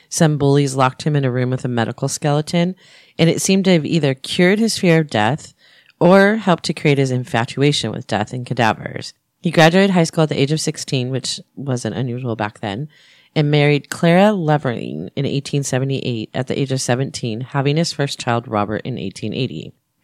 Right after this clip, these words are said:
Holmes, which is what I'm gonna call him now, enrolled in the University of Vermont in Burlington, Vermont at age eighteen, but left after one year.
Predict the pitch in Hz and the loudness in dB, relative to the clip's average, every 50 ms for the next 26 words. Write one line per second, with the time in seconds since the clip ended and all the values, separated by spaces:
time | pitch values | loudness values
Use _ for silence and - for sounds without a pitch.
0 | _ - - 156 139 139 143 160 - - 135 131 - - - - 123 117 123 123 | _ 2 6 6 6 6 4 2 0 -2 -2 -2 -4 -6 -6 -4 -4 -2 0 0
1 | 113 110 107 95 98 - - - 127 131 120 98 95 87 87 101 147 151 _ _ | 0 0 0 -2 -4 -4 0 0 2 2 2 0 -2 -2 -2 -2 -4 -6 _ _
2 | _ _ - _ _ _ - 156 156 147 139 139 139 147 147 - - 170 156 147 | _ _ -20 _ _ _ 0 2 4 4 6 6 6 6 4 4 2 2 2 4
3 | 143 151 156 147 175 175 - - 185 180 160 151 147 131 127 117 117 117 - - | 4 2 2 2 2 0 0 0 0 0 2 2 2 0 2 2 0 0 0 -2
4 | 135 127 123 117 117 117 123 123 131 - - 127 127 131 127 131 123 107 104 104 | -4 -2 0 0 0 0 0 -2 -2 -4 -4 -4 -2 -2 -2 0 0 0 0 -2
5 | - - 110 76 110 110 104 - 101 82 - - - 160 147 131 123 - - - | -2 -2 -2 -2 -2 -2 -2 -4 -4 -6 -6 -4 -2 0 0 0 -2 -2 -2 -2
6 | 131 127 - - 120 113 - - 113 113 120 107 101 107 123 127 113 - - - | -2 -2 -2 -4 -6 -6 -4 -4 -4 -2 -2 -2 -4 -4 -4 -4 -4 -6 -6 -10
7 | - | -14